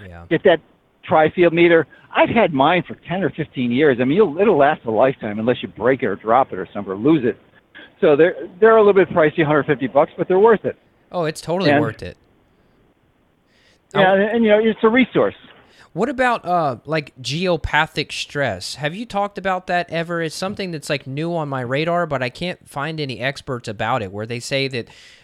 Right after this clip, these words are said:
Speaker 1: the Earth's got these
Speaker 2: No, it's
Speaker 1: geopathic lines and such.
Speaker 2: It, it d-, definitely is an issue, but the challenge with it is there's no, uh, conventional metrics or meters that can identify this and measure it.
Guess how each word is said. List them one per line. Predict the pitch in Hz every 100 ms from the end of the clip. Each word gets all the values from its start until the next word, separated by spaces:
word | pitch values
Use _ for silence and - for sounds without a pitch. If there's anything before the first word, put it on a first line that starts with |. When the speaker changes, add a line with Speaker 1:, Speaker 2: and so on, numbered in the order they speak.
| _
Speaker 1:
the | 131 123
Earth's | 135 143 -
got | 131 123
these | 123 117 -
Speaker 2:
No, | 127 135
it's | 233 220 139
Speaker 1:
geopathic | 131
lines | 113 120 131 131 131
and | 135
such. | - 139 139 - - _ _ _ _ _ _ _ _ _ _
Speaker 2:
It, | 175 180
it | 180 170
d-, | 196 175 143
definitely | 214 214 196 170
is | 147
an | 135
issue, | 135 139 - 156 151
but | 139 -
the | 135
challenge | - 151 160 151
with | 139
it | 135
is | 123 117
there's | 131 135
no, | 139 135 131 131 - _ _ _ _ _ _ -
uh, | 127 117 113
conventional | - 147 156 156 - 143 135 131 123 117 113 - _ _ 135
metrics | 147 151 - 131 -
or | 127
meters | 127 151 151 123 113
that | 127 -
can | 131
identify | 120 135 127 131 135 120
this | 117
and | 117 104
measure | 117 123 113 101
it. | 82